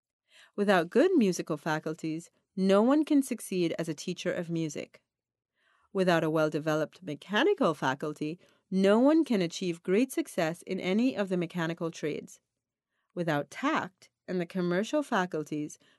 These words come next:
no one can succeed in mercantile pursuits. But to possess in a well-developed state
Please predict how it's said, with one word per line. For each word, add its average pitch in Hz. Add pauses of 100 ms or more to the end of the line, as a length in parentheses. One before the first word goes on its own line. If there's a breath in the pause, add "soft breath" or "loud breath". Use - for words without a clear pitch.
no 180
one 277
can 277
succeed 180
in 175
mercantile 170
pursuits. - (1000)
But 165
to -
possess 156
in 156
a 143
well-developed 151
state -